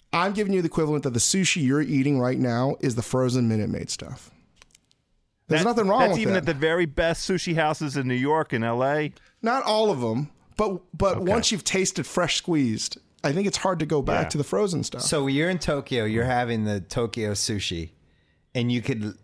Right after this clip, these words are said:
Speaker 1: The
Speaker 3: you could actually notice the, the difference with the fish.
Speaker 1: I mean,
Speaker 3: What is it? What, what constitutes the difference?
Speaker 1: it's, it's not even a, a comparison.
Speaker 3: But
Speaker 1: It's
Speaker 3: what's different about it?
Speaker 1: uh, everything. I mean,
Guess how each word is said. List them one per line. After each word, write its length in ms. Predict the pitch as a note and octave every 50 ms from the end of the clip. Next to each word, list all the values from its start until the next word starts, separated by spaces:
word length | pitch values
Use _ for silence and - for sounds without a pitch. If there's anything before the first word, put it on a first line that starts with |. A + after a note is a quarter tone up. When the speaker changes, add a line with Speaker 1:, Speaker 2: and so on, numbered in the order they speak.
| _ _ -
Speaker 1:
The 120 | E3+ D3+
Speaker 3:
you 60 | B2+
could 180 | A2+ D#3 C#3 -
actually 440 | - B2 C3 C#3+ C#3 - D#3 C#3 C3+
notice 560 | B2+ B2 A#2+ A#2+ A2+ A#2 A2+ G#2+ - - -
the, 340 | - G#2 - A#2+ A2+ G#2+ D2+ C#2+ - -
the 100 | - A2+
difference 600 | G2 E2+ A#2+ A2+ G#2 - G#2+ G2 F#2 - - - -
with 140 | G2+ G2+
the 60 | - F#2
fish. 480 | - - E2+ C2 - - - - - - _ _ _ _ _ _ _ -
Speaker 1:
I 100 | D3 C#3+
mean, 340 | D3 D3+ D3+ D3 C#3+ C3+ B2+ G#2+ - - - - -
Speaker 3:
What 160 | A2+ B2 C3+
is 180 | D3+ C#3+ A2 -
it? 100 | B2+ F2+
What, 360 | A#2 B2 C3 C#3 D3 C#3 -
what 300 | A#2+ A#2 B2+ C3 B2+ -
constitutes 640 | - - D3 C3+ B2+ - - A2 - - A#2+ G2+ -
the 80 | - G#2
difference? 500 | F#2+ A2 F#2+ - E2+ D2 - - - -
Speaker 1:
it's, 140 | G3 - - - _
it's 200 | - - - -
not 260 | G#3 G#3 A3+ B3 A#3+
even 320 | B3 B3 A3 A3+ A3+ A3+ A3+
a, 240 | A3+ A3+ A3+ A3+ A3 -
a 80 | - F#3+
comparison. 680 | - G3+ F#3 - - F3+ - - - F3 - - A#2+
Speaker 3:
But 60 | A2+ C3
Speaker 1:
It's 80 | B2
Speaker 3:
what's 200 | C3+ D#3 D#3 D3+ -
different 300 | E3 E3 - C#3 G#2+ F#2
about 220 | D#2+ D2+ C2+ G#1+
it? 60 | - - - - _ _ _ _ _ _ _ _ _ _ _ _ _ _ _ _ _ _ _ _ _ _ - - _
Speaker 1:
uh, 240 | - C#3+ C3+ C3 -
everything. 560 | - C#3 C#3 C3+ F3 F3 E3+ G3 G#3 A3+ A3+ A3 - - - - -
I 60 | -
mean, 280 | D#3 D#3 D3+ D3 C#3+ D3+